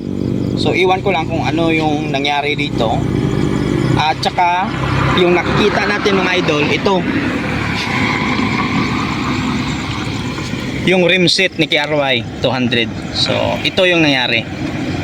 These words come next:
So, nabakbak yung kanyang pinta at kinalawang. So,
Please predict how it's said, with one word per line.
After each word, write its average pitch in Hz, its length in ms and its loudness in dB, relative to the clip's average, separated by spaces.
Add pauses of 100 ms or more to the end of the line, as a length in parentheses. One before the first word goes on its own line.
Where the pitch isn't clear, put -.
So, 120 320 2
nabakbak - 480 0
yung 175 160 4
kanyang 175 240 0
pinta 170 480 0 (400)
at 170 160 -2 (720)
kinalawang. 165 640 2 (1160)
So, - 220 2